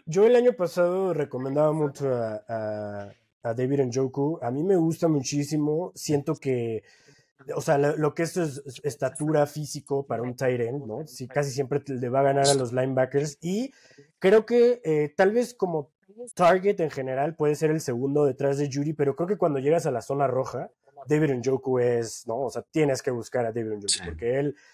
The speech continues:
Speaker 1: él te va a ganar en, en esos contested catches, él te va a, a hacer espacio en, en el end zone. Supercamp, ya para cerrar, ¿cómo ves a, a David Njoku yéndose en la octava ronda? Yo creo que hay un excelente valor ahí, porque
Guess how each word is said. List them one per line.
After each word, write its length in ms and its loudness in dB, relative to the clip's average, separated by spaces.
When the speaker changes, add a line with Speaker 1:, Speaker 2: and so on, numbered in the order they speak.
Speaker 1:
él 160 -2
te 80 2
va 100 4
a 60 6
ganar 500 0
en, 260 -6
en 140 -4
esos 200 -6
contested 540 -6
catches, 560 -2
él 200 -4
te 80 0
va 240 4
a, 320 -2
a 100 -12
hacer 300 -2
espacio 440 -2
en, 200 -4
en 140 -6
el 140 -2
end 160 0
zone. 340 -2
Supercamp, 720 0
ya 240 2
para 200 4
cerrar, 640 2
¿cómo 240 2
ves 280 2
a, 300 2
a 120 2
David 340 2
Njoku 600 0
yéndose 440 -2
en 140 2
la 100 0
octava 520 2
ronda? 600 2
Yo 120 -2
creo 160 -2
que 100 6
hay 120 6
un 100 2
excelente 600 0
valor 320 -2
ahí, 160 0
porque 480 0